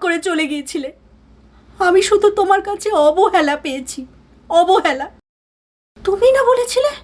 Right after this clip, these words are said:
তুমি আমাকে ছাড়া থাকতে পারবে না? কিভাবে ছিলে তুমি আমাকে ছাড়া? তোমার কি আমার কথা একটুও মনে পড়েনি?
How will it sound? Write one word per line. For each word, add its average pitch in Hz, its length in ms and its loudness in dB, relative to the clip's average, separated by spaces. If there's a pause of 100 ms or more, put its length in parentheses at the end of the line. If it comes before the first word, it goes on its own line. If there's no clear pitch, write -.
(640)
তুমি 466 180 2
আমাকে 392 260 0
ছাড়া 480 220 -6
থাকতে 427 320 -2
পারবে 320 320 0
না? 539 280 -8 (880)
কিভাবে 539 460 0
ছিলে 392 220 0
তুমি 415 220 -2
আমাকে 403 300 0
ছাড়া? 427 260 -2 (1300)
তোমার 392 220 2
কি 480 140 2
আমার 403 240 0
কথা 508 320 2
একটুও 480 460 -2
মনে 571 280 2
পড়েনি? 605 400 0